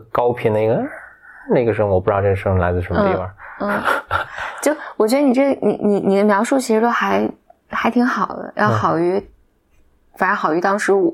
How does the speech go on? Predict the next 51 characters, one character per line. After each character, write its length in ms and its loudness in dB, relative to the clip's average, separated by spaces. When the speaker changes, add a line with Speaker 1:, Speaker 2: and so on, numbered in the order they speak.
Speaker 2:
我 180 2
们 120 -4
的 100 0
反 240 -4
应。 100 -8
Speaker 1:
嗯。 180 0
Speaker 2:
就 140 0
是 400 2
你 80 2
比 80 0
如 100 4
说， 420 0
你 160 0
说 180 2
这 120 2
是 80 6
空 260 0
气 140 0
净 160 2
化 160 0
器 260 0
的 400 0
嗡 120 0
嗡 160 -2
嗡 80 -8
声。 260 -2
Speaker 1:
嗯。 260 2
Speaker 2:
嗯。 220 -10
然 120 -2
后 140 2
或 160 0
者 320 0
那 100 2
时 100 0
候 60 2
我 60 0
们 100 0
会 160 0
说 400 0
能 180 -6
听 220 -2
到 260 2
外 140 -2
边 160 -4
有 60 -4
女 140 -2
人 180 -2
的 80 2
声 240 -4
音。 260 -12
Speaker 1:
嗯。 200 0